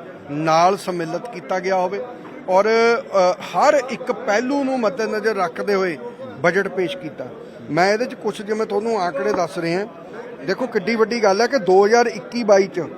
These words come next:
<coughs> ਜਿਹੜਾ ਐਕਸਾਈਜ਼ ਦਾ ਰੈਵਨਿਊ ਸੀ ਬਾਹਠ ਸੌ ਕਰੋੜ ਸੀ, ਜਿਹੜਾ ਇਸ ਵਾਰ ਚੌਵੀ ਪੱਚੀ 'ਚ ਅਸੀਂ ਦਸ ਹਜ਼ਾਰ ਤਿੰਨ ਸੌ ਪੰਜਾਹ ਕਰੋੜ ਤੇ ਲੈ ਗਏ। ਤੇ ਜੇ ਟੋਟਲ ਤੁਸੀਂ ਸਟੇਟ ਰੈਵਨਿਊ ਦੀ ਗੱਲ ਕਰੋ, ਜਦੋਂ ਕਾਂਗਰਸ ਸਾਨੂੰ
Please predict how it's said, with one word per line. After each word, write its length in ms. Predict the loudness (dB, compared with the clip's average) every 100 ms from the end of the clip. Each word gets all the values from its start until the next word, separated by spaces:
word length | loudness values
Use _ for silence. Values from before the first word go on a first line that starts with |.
| -14 -14 -14
<coughs> 520 | -16 0 4 4 0 2
ਜਿਹੜਾ 300 | 4 6 4
ਐਕਸਾਈਜ਼ 420 | 2 2 2 4
ਦਾ 120 | 4
ਰੈਵਨਿਊ 400 | 4 2 -2 -2
ਸੀ 140 | -4
ਬਾਹਠ 360 | -2 4 6 4
ਸੌ 160 | 2 0
ਕਰੋੜ 320 | 2 0 0
ਸੀ, 260 | -6 -8 -8 -12 -14 -16 -4
ਜਿਹੜਾ 340 | 4 6 8
ਇਸ 220 | 8 6
ਵਾਰ 260 | 2 4 4
ਚੌਵੀ 440 | 0 -4 -2 -2
ਪੱਚੀ 360 | -6 -8 -8 -6
'ਚ 80 | -4
ਅਸੀਂ 160 | -4 -4
ਦਸ 280 | 0 0 0
ਹਜ਼ਾਰ 200 | -2 -2
ਤਿੰਨ 220 | -6 -6
ਸੌ 140 | -4
ਪੰਜਾਹ 320 | -4 -2 -2 -2
ਕਰੋੜ 260 | -2 -4
ਤੇ 140 | -4 -4
ਲੈ 140 | -6
ਗਏ। 140 | -8 -16 -18 -20 -12 -2
ਤੇ 80 | 2
ਜੇ 140 | 2
ਟੋਟਲ 440 | 2 2 2 0 -4
ਤੁਸੀਂ 280 | -2 -2
ਸਟੇਟ 380 | -2 -2 -2 0
ਰੈਵਨਿਊ 440 | 0 0 -2 -4 -4
ਦੀ 160 | 0
ਗੱਲ 180 | 2 2
ਕਰੋ, 260 | 0 2 2
ਜਦੋਂ 280 | 2 2
ਕਾਂਗਰਸ 500 | 2 2 0 0 -2
ਸਾਨੂੰ 440 | 0 0 2 0